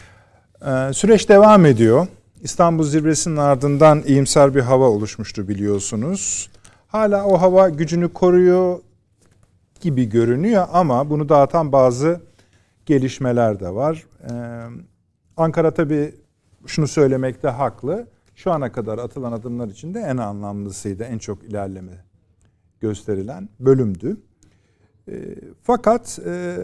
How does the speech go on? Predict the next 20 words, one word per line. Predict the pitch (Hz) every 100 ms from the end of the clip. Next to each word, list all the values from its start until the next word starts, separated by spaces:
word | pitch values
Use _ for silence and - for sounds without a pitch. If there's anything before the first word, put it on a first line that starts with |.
| 98 - _
Kremlin | - 202 151 143
mesela | 110 - 156 180
şöyle | 165 120 95
bir |
açıklama | 87 - 113 104
yaptı. | 98 113 - 139
Dedi | 151 117 98
ki, | 151 170 202 _ _ _ _ _
e, | - - - - _ _ _
"Kiev'in," | - 247 214 127 127
dedi, | 120 107 147 160 160 _ _
"görüşmelerde | - 156 151 - 165 156 151 151 139
bazı, | 147 151 135 113 101 - _ _ _ _ _ -
e, | 107 107 107 -
taleplerini | - 135 131 131 113 120
maddelendirmiş | 131 127 - 123 127 123 120 123 123 127
olması | 107 101 98 196 196
olumlu | 175 139 127 113
bizim | 98 92
açımızdan. | 87 90 143 156 156 165 170